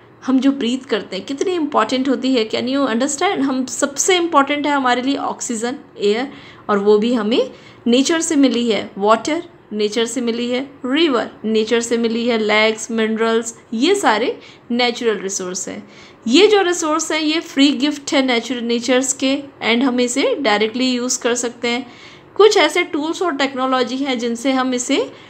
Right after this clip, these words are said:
इन रिसोर्सेज को बेस्ट कर सकते हैं। So natural resources that we see कि जो नेचर से free of cost पे हमें रिसोर्सेज मिले हैं उसे नेचुरल रिसोर्स कहते हैं।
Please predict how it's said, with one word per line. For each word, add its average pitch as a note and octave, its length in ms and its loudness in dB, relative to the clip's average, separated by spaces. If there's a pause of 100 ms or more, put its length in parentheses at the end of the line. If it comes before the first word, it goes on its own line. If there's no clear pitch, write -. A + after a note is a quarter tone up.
(280)
इन F#4 220 6
रिसोर्सेज B3 520 2
को G#4+ 180 0
बेस्ट G#3 520 -4
कर G#3 140 0
सकते F#3+ 400 -4
हैं। - 220 -8 (160)
So - 200 2
natural A#3 420 2
resources D4 680 -2 (200)
that A#3 260 0
we C#4 160 2
see C#4+ 200 0 (480)
कि D4+ 100 4
जो E4+ 160 2
नेचर C#4 380 2
से D4+ 180 -2
free C#4+ 260 2
of C4+ 200 4
cost C4 260 0
पे C4+ 140 -2
हमें C4 260 2
रिसोर्सेज A#3+ 560 0
मिले A#3 220 2
हैं A#3 80 0
उसे A3+ 240 -2 (200)
नेचुरल A3 360 -2
रिसोर्स G#3 380 -2
कहते F3+ 300 -8
हैं। F#3+ 160 -10